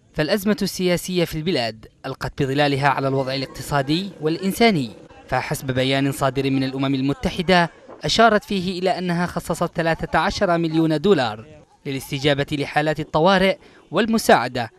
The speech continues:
بغرض تغطية نفقات العملية الإنسانية في اليمن. البلد الذي يعاني وضعا اقتصاديا صعبا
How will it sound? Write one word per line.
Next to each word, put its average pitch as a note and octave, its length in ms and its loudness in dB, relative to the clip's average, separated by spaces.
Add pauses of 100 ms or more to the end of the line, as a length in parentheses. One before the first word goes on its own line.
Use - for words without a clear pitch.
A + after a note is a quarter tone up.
(300)
بغرض C#3 400 2
تغطية D3 480 -2
نفقات F3+ 540 0
العملية D#3 540 0
الإنسانية C3+ 680 -2
في - 80 -10
اليمن. A#2+ 400 -4 (1300)
البلد G3 360 2
الذي G3 320 2
يعاني F3 320 4
وضعا D#3+ 280 2
اقتصاديا D#3 680 -2
صعبا C3+ 500 0